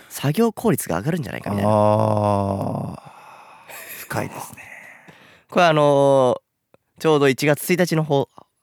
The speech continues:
Speaker 1: 放送で言ってた話だね。
Speaker 2: うん。
Speaker 1: あの、抱負の話なんだけど。
Speaker 2: あー、真面目に。
Speaker 1: これこそ真面目に不真面目の発揮されるところなんじゃない？
Speaker 2: なるほどね。
Speaker 1: この、
Speaker 2: 休みの日。
Speaker 1: 真面目に、
Speaker 2: うん。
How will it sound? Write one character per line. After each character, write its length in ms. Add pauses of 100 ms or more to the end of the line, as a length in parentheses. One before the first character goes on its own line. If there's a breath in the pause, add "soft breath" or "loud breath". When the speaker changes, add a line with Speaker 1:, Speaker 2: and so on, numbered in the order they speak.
Speaker 1:
放 140
送 120
で 180 (140)
言 100
っ 20
て 120
た 80
話 220
だ 80
ね。 120
Speaker 2:
う 40
ん。 500
Speaker 1:
あ 100
の、 80
抱 160
負 120
の 80
話 220
な 60
ん 40
だ 80
け 40
ど。 60
Speaker 2:
あ 340
ー、 40
真 100
面 80
目 60
に。 60
Speaker 1:
こ 80
れ 120
こ 140
そ 100
真 140 (100)
面 0
目 100
に 80
不 80
真 220
面 100
目 60
の 120
発 280
揮 100
さ 120
れ 100
る 100
と 80
こ 120
ろ 80
な 80
ん 60
じ 80
ゃ 40
な 80
い？ 100
Speaker 2:
な 440
る 120
ほ 160
ど 120
ね。 420
Speaker 1:
こ 100
の、 240
Speaker 2:
休 180
み 140
の 60
日。 140
Speaker 1:
真 160
面 160
目 60
に、 160
Speaker 2:
う 60
ん。 260